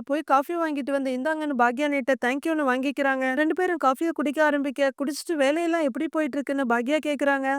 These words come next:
"ஆ, நல்லா போகுது. இப்போதைக்கு எனக்கு இருக்க ஒரே டைவர்ஷன் அதுதான். வேலை ஒரு வேலை இல்லைன்னா அவ்வளவுதான். ஒரே விஷயத்த திரும்ப திரும்ப யோசிச்சுக்கிட்டு அப்படியே உட்கார்ந்துட்டு இருந்திருப்பேன்."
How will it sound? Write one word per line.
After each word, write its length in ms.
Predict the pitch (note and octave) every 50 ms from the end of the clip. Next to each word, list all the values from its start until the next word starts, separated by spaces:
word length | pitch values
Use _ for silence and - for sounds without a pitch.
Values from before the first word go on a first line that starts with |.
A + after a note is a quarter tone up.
| C4 -
"ஆ, 100 | - D4+ F#4 G4 F#4+
நல்லா 320 | D#4+ C#4 C4 C#4 D#4 F4 D#4
போகுது. 440 | - D4 D4 D4 D#4 C4+ A#3 B3+ B3 - - -
இப்போதைக்கு 500 | C4+ D4+ - - F#4 F#4 F4 F4 - E4+
எனக்கு 280 | D#4+ D4 C4+ C4 A#3 C#4
இருக்க 220 | C#4+ C4+ E4 E4
ஒரே 200 | D4+ C4+ B3 C#4+ D#4+
டைவர்ஷன் 600 | D4 D#4 C#4+ D4 C#4 D4 D4+ - - D4+ D4 C#4
அதுதான். 420 | B3+ A#3+ A#3 C4 A#3 B3+ B3+ A#3+ - -
வேலை 360 | - A#3 C#4+ D#4+ F#4 F#4+ G4+
ஒரு 180 | F#4+ E4 D4 C#4+
வேலை 240 | C#4 D4 D4+ D#4 D#4 C#4+
இல்லைன்னா 360 | C4+ C4+ C#4 C4+ C4+ C4+ C4+ C4 B3+ D4+ _
அவ்வளவுதான். 640 | - C4+ D4+ D#4 E4 E4 D#4 C#4+ B3+ C4+ D4+ D4 - - _ _ _ _ _ _ -
ஒரே 200 | C4+ C#4 D4 E4 F#4 F#4
விஷயத்த 460 | F4 D#4 - - E4 D#4+ A#3 D4+ C#4+ -
திரும்ப 280 | - C4+ D4+ E4 F#4 F4+
திரும்ப 280 | - E4 D#4+ D#4+ E4+ E4
யோசிச்சுக்கிட்டு 680 | D4 C4+ C4+ D4+ C#4 - - D#4 C#4+ C#4+ A3+ C#4 C#4 C#4 C4+
அப்படியே 360 | - - - F4+ F#4 F#4 F#4
உட்கார்ந்துட்டு 520 | F4+ D4 A#3 - D#4 D#4+ D#4 C#4+ D4 A#3 C4+
இருந்திருப்பேன்." 520 | C#4 C4+ C4+ C4+ B3+ A3 - C4 B3+ -